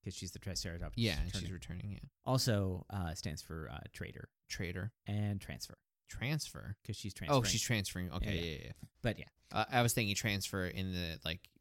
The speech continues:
Speaker 2: "Here, take this."
Speaker 1: No, yeah, she, she's
Speaker 2: <laughs>
Speaker 1: the, she's the transfer, the new recruit.
Speaker 2: Right.
Speaker 1: So, but our next episode will be Kamen Rider Zero One,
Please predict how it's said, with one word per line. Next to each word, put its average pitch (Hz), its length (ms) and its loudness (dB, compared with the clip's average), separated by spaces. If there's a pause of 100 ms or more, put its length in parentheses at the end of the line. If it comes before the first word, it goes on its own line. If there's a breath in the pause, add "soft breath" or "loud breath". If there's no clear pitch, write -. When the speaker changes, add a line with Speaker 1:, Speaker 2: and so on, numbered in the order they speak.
Speaker 2:
"Here, 104 260 -2
take 85 260 -6
this." - 400 -2 (120)
Speaker 1:
No, 135 260 0
yeah, 110 160 -2
she, 143 120 2 (220)
she's 143 240 8
Speaker 2:
<laughs> - 20 -6
Speaker 1:
the, - 220 2
she's 151 260 2
the 139 100 -2
transfer, 120 720 0
the 117 200 -2 (140)
new 139 240 0
recruit. 98 400 -4
Speaker 2:
Right. 78 340 0 (140)
Speaker 1:
So, 139 260 4
but 131 220 2
our 208 240 4
next 131 300 2
episode 113 340 0
will 104 80 0
be 101 120 -2
Kamen 143 380 4
Rider 123 440 2 (240 soft breath)
Zero 123 480 4
One, 90 400 -2